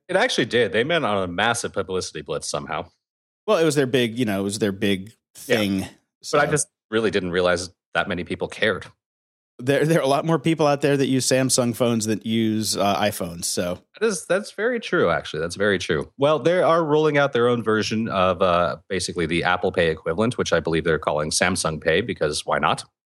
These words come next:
Speaker 2: Okay. <laughs>
Speaker 1: Short to the point. And Google's got their forthcoming Android Pay. So I guess we've, uh, kind of lost out on creativity and naming. Uh, so yeah, they're coming out with it. And the question is, you know, how many, how many stores are actually gonna be taking it?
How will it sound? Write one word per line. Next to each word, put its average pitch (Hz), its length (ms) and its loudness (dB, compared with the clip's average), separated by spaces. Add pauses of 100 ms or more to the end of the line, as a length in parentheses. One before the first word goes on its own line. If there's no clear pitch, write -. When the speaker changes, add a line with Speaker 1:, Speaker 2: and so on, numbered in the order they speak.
(440)
Speaker 2:
Okay. 143 420 2
<laughs> - 300 -2 (180)
Speaker 1:
Short - 260 -4
to 123 80 0
the - 100 0
point. 214 420 -2 (420)
And 123 260 2
Google's 120 280 2
got 107 180 2
their 107 180 0
forthcoming 110 540 0
Android 147 380 2
Pay. 80 240 2 (240)
So 104 320 2
I 107 100 2
guess 107 240 -2
we've, 101 260 -4
uh, 92 220 2 (800)
kind 92 100 -2
of 85 80 -6
lost 87 240 2
out 87 140 -2
on 85 100 -6
creativity 87 520 -2
and 85 80 -2
naming. 95 300 0 (520)
Uh, 147 340 4
so 170 220 2
yeah, 233 180 2
they're 139 140 2
coming 160 220 0
out 160 140 2
with 147 160 0
it. 147 140 0
And 123 220 0
the 120 60 -6
question 113 380 -2
is, 95 220 -2
you 92 140 0
know, 87 100 2
how 90 140 2
many, 87 320 -4
how 92 180 -2
many 85 240 -2
stores 87 420 -2
are 80 100 2
actually 78 240 -2
gonna 76 100 -4
be 73 140 -6
taking 73 340 -2
it? 69 140 -8